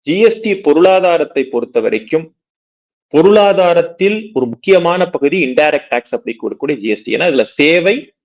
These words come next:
and பொருள் ரெண்டுமே சேர்ந்து இருக்கு. இதுல முக்காவாசி பொருள்களை already அவங்க அஞ்சு பர்சன்ட்டுக்கு கொண்டு வந்துட்டாங்க. But அஞ்சு பர்சன்ட் ஜீரோ ஆக்குறது, எக்ஸ்ட்ரா இருக்கிற பர்சன்டேஜஸ் அகற்றுறது மூலியமாக ஒரு, இந்த ஜி எஸ் டிக்கு ஒரு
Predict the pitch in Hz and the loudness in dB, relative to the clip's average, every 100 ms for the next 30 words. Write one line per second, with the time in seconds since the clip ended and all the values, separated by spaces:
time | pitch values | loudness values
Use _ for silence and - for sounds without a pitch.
0 | _ - 147 180 - 127 120 - - 120 | _ -4 -2 -2 -4 -2 -2 -6 0 0
1 | 123 135 170 - 127 131 - - - _ | 0 -2 -2 0 -2 0 -4 -6 -20 _
2 | _ _ - 147 196 247 143 123 - 247 | _ _ -4 2 2 2 -2 -4 2 2
3 | 233 196 170 165 143 156 135 110 131 - | 2 0 -4 -2 -2 -2 -2 -4 -6 -10
4 | _ _ - 123 160 185 240 196 165 127 | _ _ 0 0 2 -2 0 -2 -2 -4
5 | 127 151 143 - 151 151 - 127 147 104 | -4 -8 -6 -6 -6 -6 -4 -2 -2 -2
6 | - - - _ - - - 120 139 147 | -6 -16 -16 _ -4 -4 -6 -4 -2 -2
7 | 139 156 151 113 139 143 120 107 110 98 | -2 0 0 2 2 4 2 0 -4 -12
8 | - - _ _ _ _ - 131 - - | -12 -14 _ _ _ _ -4 -4 -2 2
9 | 233 180 151 131 127 - 156 151 131 120 | 2 2 -2 -2 -2 -4 -2 0 0 0
10 | 104 95 139 - 151 120 98 95 98 92 | -2 -2 -2 0 0 0 -6 -10 -10 -10
11 | 90 117 - _ _ _ - 151 180 269 | -8 -8 -8 _ _ _ -2 2 4 2
12 | - - _ _ - 139 139 123 120 196 | -4 -10 _ _ -2 0 2 0 0 2
13 | 247 247 180 - 220 139 165 285 | 2 0 -8 -6 -4 -2 -2 -6